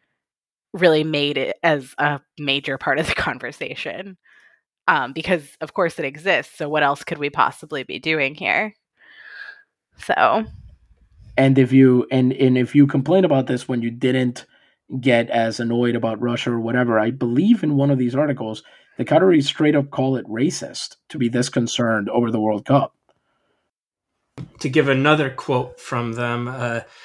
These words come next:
Speaker 3: "Responding to the allegation that as many as sixty-five hundred migrant workers may have died as the result of inhumane labor conditions,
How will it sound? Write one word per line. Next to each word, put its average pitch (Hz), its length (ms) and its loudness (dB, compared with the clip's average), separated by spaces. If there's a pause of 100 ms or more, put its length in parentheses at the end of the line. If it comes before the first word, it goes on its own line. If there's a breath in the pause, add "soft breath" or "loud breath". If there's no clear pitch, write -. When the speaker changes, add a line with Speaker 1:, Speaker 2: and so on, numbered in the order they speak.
(220 loud breath)
Speaker 3:
"Responding 220 520 2
to - 140 -10
the 151 160 2
allegation 147 600 2
that 131 120 2
as 127 140 -2
many 165 260 2
as 131 160 0
sixty-five 165 640 0
hundred 143 340 -4
migrant 139 460 0
workers 131 400 -4
may 151 160 -2
have 180 240 0
died 123 400 0
as 113 140 -10
the 117 100 -8
result 131 400 -4
of 117 180 -10
inhumane 131 640 -2
labor 147 240 2
conditions, 120 520 -10